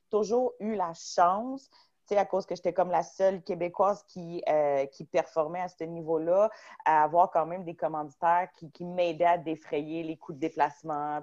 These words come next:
puis pour les entraîneurs et tout et tout, là, donc... Euh.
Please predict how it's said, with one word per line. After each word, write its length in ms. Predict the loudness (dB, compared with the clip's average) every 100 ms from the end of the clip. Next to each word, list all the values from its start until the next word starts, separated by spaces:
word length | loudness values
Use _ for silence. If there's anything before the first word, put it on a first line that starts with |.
| -10
puis 180 | _ -14
pour 140 | -8
les 180 | -6 -4
entraîneurs 760 | -6 -8 -10 -6 -4 -4 -4
et 100 | -8 -14
tout 140 | -16 -16
et 60 | -16
tout, 200 | -20 -20
là, 60 | -18 -18
donc... 140 | -20 -20
Euh. 60 | _